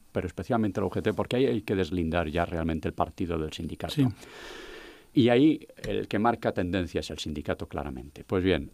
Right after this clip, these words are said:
Speaker 1: la posición es, eh, desde luego, nada con la dictadura, en principio, pero en todo caso nosotros no vamos a salir a la calle a defender un régimen que no era el nuestro, todo lo contrario, que se, que se hartó de perseguir a la clase obrera, que no le dio nada a la clase obrera. Por tanto,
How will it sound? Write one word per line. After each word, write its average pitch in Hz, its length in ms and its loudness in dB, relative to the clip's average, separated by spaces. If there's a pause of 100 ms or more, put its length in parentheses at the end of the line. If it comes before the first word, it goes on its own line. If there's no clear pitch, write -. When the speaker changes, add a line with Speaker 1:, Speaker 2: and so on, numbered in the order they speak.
Speaker 1:
la 82 580 4
posición 104 720 2
es, 104 480 2
eh, 80 720 0
desde 85 220 0
luego, 95 140 2
nada 90 260 2
con 87 260 -2
la 85 340 2
dictadura, 110 720 2
en 78 120 -2
principio, 107 580 2 (520)
pero 82 280 6
en 76 80 0
todo 82 200 2
caso 104 380 2
nosotros 82 480 -2
no 101 140 0
vamos 85 200 0
a 78 60 -6
salir 80 300 -2
a 82 60 0
la 80 60 -2
calle 95 200 0
a 78 40 2
defender 78 320 -2
un 80 80 -2
régimen 101 320 -2
que - 120 -4
no 82 120 0
era 90 280 0
el 78 120 -2
nuestro, 101 360 0
todo 90 180 4
lo 87 80 6
contrario, 90 600 4
que 85 100 0
se, - 260 -2
que 87 120 -4
se 90 120 -4
hartó 95 300 0
de 139 80 4
perseguir 87 460 -2
a - 20 0
la 80 60 -2
clase 90 260 -2
obrera, 92 360 -2
que 90 100 -4
no 87 120 2
le 90 120 2
dio 92 160 2
nada 117 260 0
a - 20 2
la 85 120 -2
clase 82 440 0
obrera. 82 360 -2
Por 80 160 -8
tanto, 90 400 0